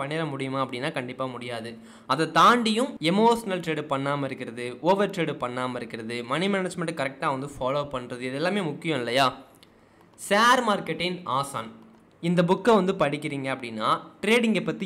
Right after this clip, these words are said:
எல்லாமே கத்துக்கலாம். நீங்க step ஒன்ல இருக்கீங்கன்னா கண்டிப்பா இந்த புக்கை வந்து படிங்க. நிஃப்டினா என்ன, Bank நிஃப்டினா என்ன, Option பையிங்னா என்ன, செல்லிங்னா என்ன, Swing ட்ரேடிங்னா என்ன, அதுல என்ன ஸ்ட்ராட்டஜி யூஸ் பண்ணலாம், Money management எப்படி கரெக்டா வந்து யூஸ் பண்றது, அதே மாதிரி எஸ் ஐ பி வந்து எப்படி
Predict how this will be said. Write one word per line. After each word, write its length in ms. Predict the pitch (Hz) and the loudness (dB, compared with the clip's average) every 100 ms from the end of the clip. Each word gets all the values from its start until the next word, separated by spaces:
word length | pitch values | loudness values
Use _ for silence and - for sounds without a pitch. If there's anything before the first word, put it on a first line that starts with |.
| 143 | -2
எல்லாமே 300 | 147 160 160 160 | 0 0 0 -2
கத்துக்கலாம். 480 | 117 120 120 113 110 - - - - | -6 -10 -8 -8 -8 -16 -20 -20 -8
நீங்க 140 | 165 170 | -4 -4
step 340 | 170 202 202 254 185 | -2 -2 0 4 4
ஒன்ல 260 | 196 226 190 | 4 4 4
இருக்கீங்கன்னா 420 | - 160 131 135 156 | 0 -6 -4 -6 -6
கண்டிப்பா 320 | 123 127 143 | -8 -8 -8
இந்த 80 | 135 127 | -8 -8
புக்கை 200 | - 135 | -6 -4
வந்து 140 | 123 120 | -4 -2
படிங்க. 260 | 120 117 120 151 - - - | -4 -2 0 -2 -4 -16 -8
நிஃப்டினா 360 | 156 156 175 170 143 | -6 -4 -2 -2 -2
என்ன, 140 | 127 120 117 | -4 -4 0
Bank 200 | 131 151 | 0 0
நிஃப்டினா 300 | 143 143 127 123 | -4 -6 -8 -8
என்ன, 160 | 117 117 123 | -8 -4 -2
Option 280 | 143 - 139 127 | -2 -4 -4 -2
பையிங்னா 380 | 123 135 131 127 | -4 -4 -6 -6
என்ன, 180 | 120 117 117 | -8 -10 -6
செல்லிங்னா 400 | 135 135 139 135 123 | -4 -4 -4 -6 -8
என்ன, 160 | 120 120 | -10 -12
Swing 240 | - 165 165 | -8 -6 -6
ட்ரேடிங்னா 300 | 139 131 127 120 | -8 -6 -6 -8
என்ன, 140 | 117 123 127 - - | -6 -8 -10 -18 -2
அதுல 180 | 143 180 156 | 0 2 0
என்ன 120 | 151 | -4
ஸ்ட்ராட்டஜி 380 | - 139 135 127 | -6 -6 -6 -8
யூஸ் 160 | 123 - | -12 -6
பண்ணலாம், 280 | 123 120 120 | -4 -2 -2
Money 140 | 147 180 | -2 -2
management 420 | 175 175 165 135 127 | -2 -4 -6 -6 -8
எப்படி 220 | - 143 139 - - 143 | -6 -6 -6 -10 -6 -2
கரெக்டா 280 | 143 143 151 | 0 0 0
வந்து 180 | 135 147 147 | 0 -4 -2
யூஸ் 160 | 170 175 175 | -2 -2 -2
பண்றது, 420 | 135 127 113 120 117 - - 127 | -4 -4 -6 -10 -12 -18 -10 -4
அதே 100 | 156 | -2
மாதிரி 160 | 165 147 151 | -2 -2 -4
எஸ் 120 | - 214 | 2 2
ஐ 40 | 185 | 2
பி 40 | 151 | -2
வந்து 160 | 151 135 | -2 -4
எப்படி 200 | - 170 | -2 -4